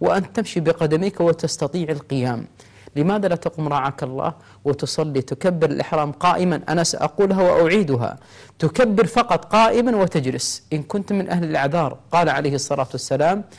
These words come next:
"صل قائما ما استطعت، جالسا ما استطعت، على جنبك". لماذا؟ لأنه لا يستطيع، علقه على الاستطاعة. قال عليه الصلاة والسلام: "إذا قمت فكبر واقرأ الفاتحة وما تيسر"،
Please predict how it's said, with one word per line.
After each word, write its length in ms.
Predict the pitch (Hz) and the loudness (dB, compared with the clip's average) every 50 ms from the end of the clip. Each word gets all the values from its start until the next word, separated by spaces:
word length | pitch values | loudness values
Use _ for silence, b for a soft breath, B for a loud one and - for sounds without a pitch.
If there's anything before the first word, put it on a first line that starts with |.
| B B B B B B | B B B B B B
"صل 300 | B - 202 196 202 196 | B -2 -2 0 0 0
قائما 540 | 190 - - 190 165 147 147 143 135 123 127 123 127 143 156 - | -2 0 0 0 0 0 0 -2 -2 -4 -6 -8 -12 -16 -10 -6
ما 100 | 160 180 | -4 -4
استطعت، 540 | 185 - - 220 214 220 196 156 139 - - - - | -2 -2 -2 0 2 2 2 2 0 -2 -12 -14 -10
جالسا 560 | 143 127 156 175 175 160 139 131 - 131 123 - - | -4 0 2 2 2 2 0 0 -2 -6 -6 -6 -6
ما 80 | 147 175 | -4 -4
استطعت، 540 | 185 - - 196 185 208 220 220 208 - - | -2 0 0 0 2 2 2 2 0 -2 0
على 240 | 135 165 185 190 165 | 0 2 2 2 0
جنبك". 500 | 156 196 190 151 - 123 - - - - _ _ _ _ _ - b b b b b b b 160 | 0 0 -2 -2 -4 -6 -8 -12 -20 -20 _ _ _ _ _ -20 b b b b b b b 2
لماذا؟ 420 | 160 165 175 175 170 156 165 147 | 2 4 4 4 2 2 0 0
لأنه 500 | 143 151 - 160 160 165 165 175 185 156 | 0 0 -2 -2 -2 -2 0 0 2 2
لا 100 | 165 190 | 2 2
يستطيع، 460 | 208 196 - - 190 185 - 175 139 | 0 0 -2 -2 -4 -2 -2 0 0
علقه 460 | 135 143 156 160 165 - - 165 147 | 0 0 0 -2 -4 -2 -2 0 0
على 160 | 127 135 143 139 | 0 0 0 -2
الاستطاعة. 640 | 127 123 - - - - - - - - - 127 - _ b b b b b - | -4 -8 -10 -10 -12 -10 -6 -6 -6 -6 -6 -10 -12 _ b b b b b 0
قال 160 | 156 175 180 | 2 2 2
عليه 260 | 165 170 170 156 147 | 2 2 0 0 -2
الصلاة 340 | 143 - - 156 143 143 135 - | -2 -2 -2 -2 -2 -2 -2 -4
والسلام: 440 | 139 - - - 147 160 156 147 - - | -6 -6 -4 -4 -4 -4 -4 -6 -6 -4
"إذا 200 | 165 147 143 143 | -4 -2 -2 -2
قمت 440 | 135 - - - 202 208 180 - - | -2 -4 -6 -8 -8 -8 -6 -8 -8
فكبر 640 | 135 - 139 127 - 143 123 117 117 123 - - - _ _ _ _ b b b b b b b b b b | -8 -8 -8 -6 -6 -6 -6 -6 -6 -8 -8 -8 -12 _ _ _ _ b b b b b b b b b b
واقرأ 340 | 156 165 165 - 165 160 | 0 0 0 -2 -4 -4
الفاتحة 540 | 143 - - 156 160 175 - - - - 175 | -4 -4 -4 -4 -6 -6 -6 -8 -6 -4 -2
وما 260 | 170 180 185 196 190 | -2 -2 -2 -4 -6
تيسر"، 520 | 180 - 160 135 - - - - - - | -6 -6 -6 -6 -6 -6 -8 -10 -10 -14